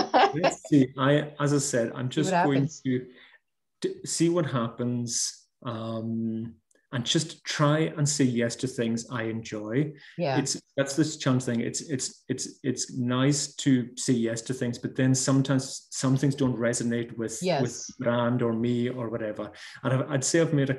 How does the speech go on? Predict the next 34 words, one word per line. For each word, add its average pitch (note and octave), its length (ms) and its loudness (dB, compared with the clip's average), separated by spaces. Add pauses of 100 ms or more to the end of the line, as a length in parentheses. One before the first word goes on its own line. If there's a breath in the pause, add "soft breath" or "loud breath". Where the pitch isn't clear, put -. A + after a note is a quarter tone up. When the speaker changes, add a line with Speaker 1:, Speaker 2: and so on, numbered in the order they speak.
(160)
Speaker 2:
couple E3 320 0
of C3+ 140 0
wee B2+ 160 8
mistakes, C#3 680 0 (400 loud breath)
um, A2+ 720 0 (340 loud breath)
but - 320 -4 (320)
I B2+ 60 -4
think C3 220 4
most C3+ 240 4
of C3+ 100 4
the - 60 -6
time A#2+ 220 0
my, A2+ 260 0
my A2+ 360 -4
own A#2 640 0 (540)
common B2+ 300 2
sense A#2 400 -4
has, A2+ 220 -6
has - 340 -10
Speaker 1:
What - 160 4
Speaker 2:
gotten A#2+ 40 -2
me A2 60 0
Speaker 1:
kind G3+ 260 4
Speaker 2:
through. F#3 80 6
Speaker 1:
of, E3+ 240 4
what F3+ 200 0
kind E3+ 300 0
of D#3 180 -4
mistake? D3+ 500 -2
What E3 60 0
do D#3+ 60 0
you D#3+ 40 0
mean? D3+ 220 0
Like, C#3+ 180 0